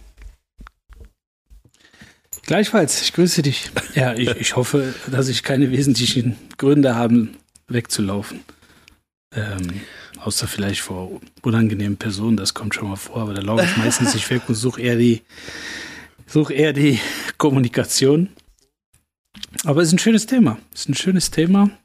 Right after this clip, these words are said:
also vor allen Dingen, äh, nicht nur aus mentaler Sicht, sondern, äh, auch jetzt aus orthopädischer Sicht, weil die Herrschaften, die dann doch, äh, es teilweise übertreiben, die haben wir dann doch, äh, auch häufig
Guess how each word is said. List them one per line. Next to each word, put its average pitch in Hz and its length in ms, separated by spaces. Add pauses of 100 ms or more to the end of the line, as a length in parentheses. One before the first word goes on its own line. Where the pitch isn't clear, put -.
(160)
also - 260
vor 135 160
allen 147 120
Dingen, 147 300
äh, 131 160
nicht 139 220
nur 135 100
aus 120 180
mentaler 110 480
Sicht, 175 280
sondern, 160 420 (1200)
äh, 135 160
auch 131 360 (140)
jetzt - 460
aus - 240
orthopädischer 127 600
Sicht, 101 380 (120)
weil 107 420 (920)
die 120 100
Herrschaften, 123 600
die 120 140
dann 113 240
doch, - 380
äh, 123 380
es - 200
teilweise 123 540 (160)
übertreiben, 117 720 (1000)
die 110 100
haben 123 140
wir 135 60
dann 117 220
doch, - 440
äh, 151 200
auch 143 240
häufig - 600